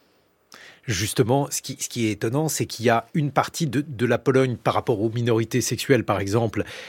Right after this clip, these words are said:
qui a un, un discours très proche du discours russe, puisque la question, euh, L G B T en, en Russie est, euh, un épouvantail qui a été instrumentalisé pour le pouvoir, et, euh, une autre partie de la Pologne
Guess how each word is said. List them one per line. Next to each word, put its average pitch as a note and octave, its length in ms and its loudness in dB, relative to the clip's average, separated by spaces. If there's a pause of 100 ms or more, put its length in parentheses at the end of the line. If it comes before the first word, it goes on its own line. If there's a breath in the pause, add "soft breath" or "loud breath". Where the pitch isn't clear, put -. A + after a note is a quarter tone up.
(120 loud breath)
qui C3 240 6
a B2+ 240 6
un, B2+ 240 0
un C3+ 120 0
discours B2 360 0
très - 180 4
proche C#3+ 460 6
du G#2+ 160 -4
discours G2+ 720 2
russe, - 380 4
puisque - 280 -6 (500)
la G#2+ 200 -6
question, F#2+ 640 -4
euh, - 20 -14 (240 loud breath)
L A2+ 120 4
G A#2 140 4
B A#2 180 4
T C3 180 6
en, A#2 200 0
en A2+ 180 -2
Russie C3 560 0
est, A#2+ 360 4
euh, G2 160 -4 (260 loud breath)
un G#2 140 -2
épouvantail B2+ 800 6
qui - 160 -2
a G#2 40 4
été G#2+ 260 2
instrumentalisé A2+ 800 0
pour A2+ 120 -4
le A2 80 2
pouvoir, D#3 440 8 (360 loud breath)
et, D3+ 300 10
euh, B2 320 6
une C#3 160 6
autre E3+ 320 6
partie C#3 360 2
de A#2 120 2
la G#2+ 100 4
Pologne C#3+ 560 6